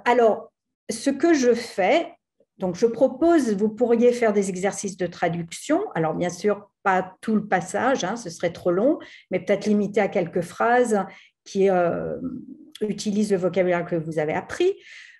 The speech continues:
Vous pouvez aussi demander aux étudiants de résumer en français, ou vous pouvez faire un exercice de dictée avec des blancs, hein, tout simplement. Alors, j'ai écrit le script et j'ai donné mes propres traductions.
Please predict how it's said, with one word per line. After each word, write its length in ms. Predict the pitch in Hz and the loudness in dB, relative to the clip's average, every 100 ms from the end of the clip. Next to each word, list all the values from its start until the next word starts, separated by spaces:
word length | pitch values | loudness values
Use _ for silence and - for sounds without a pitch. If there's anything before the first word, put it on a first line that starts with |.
| _ | _
Vous 220 | 208 254 | 0 2
pouvez 260 | 262 240 233 | 2 6 6
aussi 280 | 214 226 196 | 6 0 0
demander 380 | 202 190 185 | 2 2 2
aux 160 | 185 180 | 0 0
étudiants 420 | 170 175 170 165 | -4 -6 -4 -4
de 160 | 165 170 | 0 0
résumer 760 | 165 170 156 165 170 269 - - | 0 -2 0 0 0 0 -4 -10
en 120 | 170 | -10
français, 420 | - 190 - 381 508 _ - - - _ | -8 -10 -4 -4 -4 _ -20 -20 -20 _
ou 200 | 285 349 | 6 6
vous 220 | 302 285 | 6 2
pouvez 240 | 269 240 233 | 4 6 6
faire 440 | 233 269 320 302 226 | 4 2 2 0 0
un 280 | 214 208 | 2 2
exercice 440 | 208 202 196 269 254 | 2 0 0 0 2
de 100 | 220 | 2
dictée 420 | 190 170 - 240 | 2 -4 2 4
avec 240 | 262 175 | 4 0
des 120 | 170 185 | 0 2
blancs, 280 | 294 285 - _ _ - | 2 2 -2 _ _ -8
hein, 160 | 190 | -8
tout 160 | 220 208 | -4 -6
simplement. 600 | 196 170 170 175 - - _ - - - | -4 -6 -4 -6 -6 -12 _ -20 -20 -4
Alors, 540 | 202 208 202 196 - - | 4 6 6 6 2 2
j'ai 640 | 202 190 226 240 240 233 226 | 2 4 6 6 6 4 2
écrit 320 | 226 - 233 | 0 -4 0
le 100 | 196 | 0
script 640 | 170 - 392 415 - - 185 185 - _ _ _ 247 | -2 -2 2 2 -2 -2 -2 -2 -10 _ _ _ 4
et 480 | 269 320 320 220 | 4 4 4 2
j'ai 260 | 208 220 240 | 2 4 4
donné 300 | 220 220 233 | 4 4 4
mes 140 | 233 | 4
propres 400 | 220 240 240 - | 2 0 0 -2
traductions. 640 | 214 208 185 175 - - | -2 0 0 -2 -4 -12